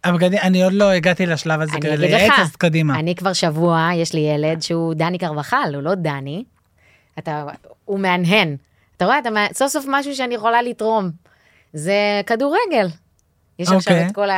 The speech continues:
Speaker 1: יורו.
Speaker 2: היורו וזה, אז הוא הולך פעם דני קרבחל, פעם הוא הולך, אה, שהוא, אה, מסי,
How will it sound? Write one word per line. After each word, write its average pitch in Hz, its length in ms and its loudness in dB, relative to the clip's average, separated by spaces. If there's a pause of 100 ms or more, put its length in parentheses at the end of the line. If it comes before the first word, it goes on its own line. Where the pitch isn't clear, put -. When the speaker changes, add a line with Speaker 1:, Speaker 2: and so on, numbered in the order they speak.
(500)
Speaker 1:
יורו. 202 240 4
Speaker 2:
היורו 320 320 4
וזה, 214 220 -2 (220)
אז 196 120 -6
הוא 226 100 2
הולך 226 200 0
פעם 220 260 -2
דני 196 240 0
קרבחל, 190 680 -2 (420)
פעם 190 200 0
הוא 185 100 0
הולך, 180 360 -2
אה, 175 180 0
שהוא, 156 340 -4
אה, 151 60 -4 (160)
מסי, 269 580 -2